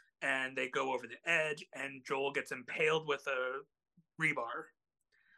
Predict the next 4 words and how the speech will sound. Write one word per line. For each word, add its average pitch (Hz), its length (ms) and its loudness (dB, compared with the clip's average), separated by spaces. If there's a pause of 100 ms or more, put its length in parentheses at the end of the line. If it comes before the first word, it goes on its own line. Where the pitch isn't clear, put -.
(960)
And 135 840 4 (840)
in 147 160 4
my 190 280 6
mind, 135 600 -4